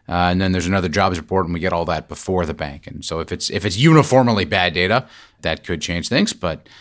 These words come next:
skeptical of that at the moment. I'm getting, getting, uh, a pretty decent, uh, reading for C P I at the moment. We'll see if that changes, but my, my preliminary forecast is, is pretty solid, especially on the core front. So that, that just reinforces the, uh,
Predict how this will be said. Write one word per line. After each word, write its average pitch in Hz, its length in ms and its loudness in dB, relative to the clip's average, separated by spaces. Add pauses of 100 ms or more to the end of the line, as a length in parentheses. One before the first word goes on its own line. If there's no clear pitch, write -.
(320)
skeptical 90 500 -2
of 78 80 -6
that 95 160 0
at - 120 -8
the - 40 -2
moment. 110 440 4
I'm 80 240 -4
getting, 80 260 -6
getting, 78 380 -6
uh, 73 440 -12
a 87 60 -16
pretty 78 440 -8 (140)
decent, 82 640 -8 (580)
uh, 76 240 -8
reading 85 420 -2
for - 140 -10
C 85 200 -4
P 85 160 -4
I 80 180 0
at 78 300 -6
the 73 60 -6
moment. 78 680 -4
We'll 76 100 -16
see - 200 -10
if 76 100 -12
that 73 180 -12
changes, 92 340 -8
but 73 180 -16
my, 71 120 -14
my 73 200 -14
preliminary 80 480 -10
forecast 78 500 -12
is, 73 160 -6
is 80 160 -10
pretty 80 400 -8
solid, 87 480 -4 (540)
especially 82 420 -4
on 76 140 -4
the 73 80 -8
core 85 240 -4
front. 80 320 -8
So 78 180 -6
that, 82 240 -6
that 87 220 -2
just 76 180 -6
reinforces 82 640 -6
the, 73 320 -8
uh, 71 140 -10